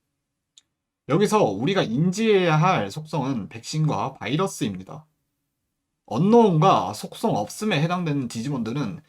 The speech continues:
아직까지 트리플 S 등급도 없으며, 데이터의 경우에는 아직까지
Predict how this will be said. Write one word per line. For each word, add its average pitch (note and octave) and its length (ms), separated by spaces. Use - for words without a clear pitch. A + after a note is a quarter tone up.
아직까지 D3 720
트리플 D#3 500
S G3 320
등급도 E3 560
없으며, A2 640
데이터의 D3 420
경우에는 A#2+ 640
아직까지 D3+ 640